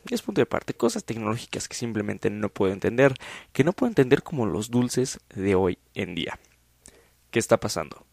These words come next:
Están muy raros. O sea, neta, están muy raros. En mis tiempos eran dulces distintos. O sea, hoy en día ya los niños compran. Porque yo pasé a la tienda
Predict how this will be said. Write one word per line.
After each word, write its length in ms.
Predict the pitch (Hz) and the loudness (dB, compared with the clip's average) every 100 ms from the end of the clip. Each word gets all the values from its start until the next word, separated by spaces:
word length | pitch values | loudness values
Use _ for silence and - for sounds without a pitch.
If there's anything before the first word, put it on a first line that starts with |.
| _ _ _ _ _ - | _ _ _ _ _ -14
Están 1040 | - - 104 107 110 117 117 110 101 92 | -12 0 4 6 4 2 -2 -6 -8 -10
muy 380 | 98 104 135 - _ - | -8 -2 0 0 _ -4
raros. 540 | - 120 76 - - _ _ - | 2 2 2 -4 -10 _ _ -18
O 100 | - | -8
sea, 120 | - 123 | -6 -2
neta, 180 | 127 | 0
están 220 | 165 156 151 | 2 2 2
muy 120 | 147 | 4
raros. 420 | - - - - _ - - - - | 4 4 2 -4 _ -20 -20 -20 -8
En 180 | 117 120 | -4 -2
mis 260 | 120 113 - | -2 -2 0
tiempos 600 | 156 226 196 107 - 113 | 2 2 2 0 0 2
eran 320 | 107 110 107 | 2 0 -2
dulces 460 | 110 107 107 - - | -2 -2 -4 -6 -10
distintos. 600 | - - 208 262 123 - | -10 -8 -8 0 0 2
O 60 | 107 | 0
sea, 200 | 113 113 | 4 6
hoy 300 | 117 135 135 | 6 6 4
en 140 | 127 | -2
día 240 | 127 127 117 | 0 2 2
ya 140 | 113 | 2
los 140 | 120 117 | 2 0
niños 220 | 120 117 | -2 -4
compran. 360 | 117 110 117 - 120 | -4 -2 -2 -2 -4
Porque 280 | 113 - 117 | -2 2 4
yo 180 | 139 120 | 6 4
pasé 360 | _ - 107 | _ -4 0
a 20 | |
la 80 | 107 | 0
tienda 280 | 107 101 95 | 0 -2 -6